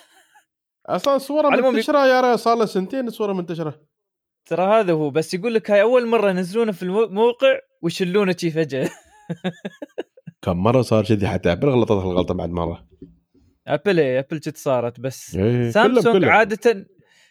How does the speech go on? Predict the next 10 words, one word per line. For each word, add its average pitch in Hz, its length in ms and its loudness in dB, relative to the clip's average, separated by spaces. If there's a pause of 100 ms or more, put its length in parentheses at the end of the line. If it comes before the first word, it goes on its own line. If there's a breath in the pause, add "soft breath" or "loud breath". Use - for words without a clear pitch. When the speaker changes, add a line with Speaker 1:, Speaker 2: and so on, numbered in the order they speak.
Speaker 2:
سامسونج 220 540 0
عادة 208 320 0
الناس 185 360 0
تعتمد 185 460 -2
على 165 420 4
ال-، 127 540 -10 (520)
الكوريين 180 540 0
أو 233 140 2
لا 233 160 2
الصينيين 233 840 0